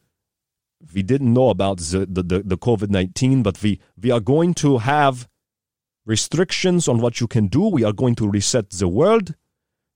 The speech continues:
You will merge your digital, biological, and physical identities into the hive and the fourth industrial revolution. We will have absolutely no Western civilization, no moral fabric, no God, no school, no community.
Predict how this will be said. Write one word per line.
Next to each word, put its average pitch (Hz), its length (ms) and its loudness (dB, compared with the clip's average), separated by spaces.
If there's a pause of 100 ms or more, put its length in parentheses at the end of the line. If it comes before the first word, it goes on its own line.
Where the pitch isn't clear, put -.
You 92 80 -4
will 98 140 2
merge 143 380 2
your 104 100 0
digital, 120 460 -2
biological, 123 840 0
and 95 240 -2
physical 160 460 -2
identities 127 800 -2
into 113 440 0
the 87 160 -2
hive 185 440 -2
and 107 120 0
the 87 140 -2
fourth 151 320 -2
industrial 107 440 -2
revolution. 107 600 0 (240)
We 120 80 2
will 107 120 0
have 98 280 0
absolutely 143 500 0
no 123 160 2
Western 143 360 0
civilization, 107 640 0
no 139 120 2
moral 135 280 0
fabric, 104 420 -2
no 151 220 0
God, 101 400 0
no 143 180 2
school, 101 400 -2
no 135 180 2
community. 110 600 0